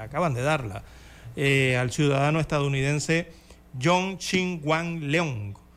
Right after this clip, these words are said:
eh, a cadena perpetua, lo han condenado por espionaje. Así que Leng,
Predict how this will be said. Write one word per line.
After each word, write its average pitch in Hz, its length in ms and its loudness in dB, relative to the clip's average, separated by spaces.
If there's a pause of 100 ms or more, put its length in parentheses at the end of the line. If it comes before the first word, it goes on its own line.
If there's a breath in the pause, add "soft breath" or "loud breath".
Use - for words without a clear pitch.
(260)
eh, 131 340 -6
a 147 180 -4
cadena 143 440 -2
perpetua, 139 480 -4
lo 123 80 -4
han 131 100 -4
condenado 131 640 -4
por 165 240 2
espionaje. 117 560 -4
Así 135 200 -8
que 147 360 -2
Leng, 165 600 0